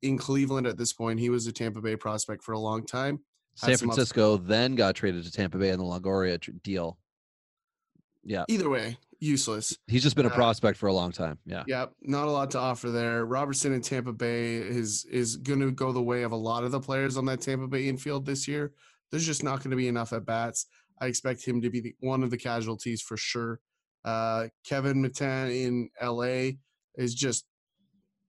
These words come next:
Speaker 1: gonna be tough to get up there, especially with a certain free agent that landed in, uh, Anaheim this season. Uh, Jake Berger ahead of him is a guy that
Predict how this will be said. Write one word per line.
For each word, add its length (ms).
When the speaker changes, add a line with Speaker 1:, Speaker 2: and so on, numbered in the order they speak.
Speaker 1:
gonna 200
be 140
tough 300
to 80
get 160
up 160
there, 360
especially 520
with 200
a 120
certain 380
free 260
agent 260
that 160
landed 400
in, 260
uh, 400
Anaheim 640
this 180
season. 580
Uh, 260
Jake 300
Berger 340
ahead 260
of 80
him 240
is 160
a 40
guy 280
that 280